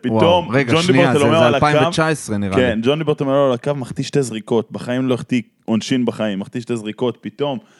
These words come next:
Speaker 2: עושים איזה לאפ, שלשה, הם מאבדים כדורים, סקוטי מתחיל לדרוך על הקו,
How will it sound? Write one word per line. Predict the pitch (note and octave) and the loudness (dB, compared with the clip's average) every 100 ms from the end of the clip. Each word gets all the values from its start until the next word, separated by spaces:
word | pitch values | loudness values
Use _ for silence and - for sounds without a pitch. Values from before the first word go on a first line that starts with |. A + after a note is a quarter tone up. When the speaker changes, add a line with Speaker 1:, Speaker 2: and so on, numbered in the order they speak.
| _ _ _ _ _ _ _ | _ _ _ _ _ _ _
Speaker 2:
עושים | A2+ G#2+ D#3+ F3 | -6 -4 -2 -2
איזה | C#3 A#2 | 0 -2
לאפ, | B2 D3 B2+ - | 0 0 -2 -4
שלשה, | - A2 G2+ D3+ C3+ | -8 -8 -6 -4 -2
הם | A#2+ | -2
מאבדים | A2 A2 A2+ C#3 | -4 -6 -6 -6
כדורים, | D3 C3 A#2 C3 C3 | -4 -4 -4 -4 -4
סקוטי | G#2+ - C#3 C#3 | -6 -4 -4 -4
מתחיל | C3+ A#2 - C#3 | -6 -8 -6 -6
לדרוך | A#2 C3 B2+ | -4 -2 0
על | A2+ | -2
הקו, | G#2 C#3+ | -2 0